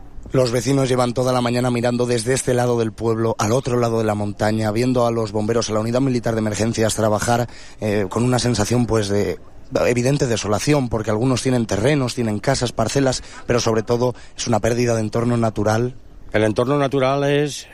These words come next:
Speaker 2: impresionante lo que se está quemando. Mucha masa boscosa, gracias a Dios, a-, todavía hay gente que cuida los campos y al estar labrados y todo, está parando el fuego allí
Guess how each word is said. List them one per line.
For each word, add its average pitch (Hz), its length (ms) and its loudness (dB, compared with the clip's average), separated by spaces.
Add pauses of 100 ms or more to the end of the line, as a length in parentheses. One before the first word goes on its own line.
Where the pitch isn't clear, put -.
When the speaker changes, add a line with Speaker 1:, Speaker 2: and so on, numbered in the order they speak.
Speaker 2:
impresionante 120 640 0
lo 127 80 2
que 107 100 -2
se 92 120 -4
está 110 180 0
quemando. 95 420 -2 (680)
Mucha 127 300 2
masa 131 220 0
boscosa, 139 680 0 (380)
gracias 120 640 2
a 127 60 0
Dios, 131 320 0
a-, 117 140 -6
todavía 127 460 2
hay 131 100 2
gente 120 400 -2
que 110 140 0
cuida 117 420 2
los 107 180 -2
campos 117 540 -2 (560)
y 113 140 4
al 107 100 4
estar 123 240 0
labrados 127 540 0
y 117 60 -4
todo, 110 340 0
está 101 180 -2
parando 120 300 0
el 113 80 0
fuego 120 240 0
allí 127 340 -2